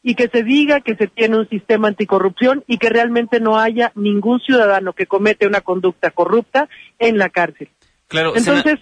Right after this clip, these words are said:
Speaker 2: sena-, ujú.
Speaker 1: esa es, esa es nuestra prioridad. Desde luego estamos enfocados en el trabajo. Eh, hicimos una mesa de trabajo con la sociedad civil, con el P R D, con el P T y ahora con el, y con el pan.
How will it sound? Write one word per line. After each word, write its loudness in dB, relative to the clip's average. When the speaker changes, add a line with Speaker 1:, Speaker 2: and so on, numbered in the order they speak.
Speaker 2:
sena-, -6
ujú. -10
Speaker 1:
esa 0
es, -2
esa 0
es -4
nuestra -2
prioridad. 0
Desde 0
luego 2
estamos -4
enfocados -8
en -8
el -14
trabajo. -4
Eh, 0
hicimos -4
una 0
mesa -6
de -6
trabajo -8
con -6
la -6
sociedad -6
civil, -4
con -4
el -10
P -6
R -4
D, -4
con -4
el -4
P -8
T -6
y -6
ahora -4
con -18
el, -18
y -10
con -4
el -2
pan. -4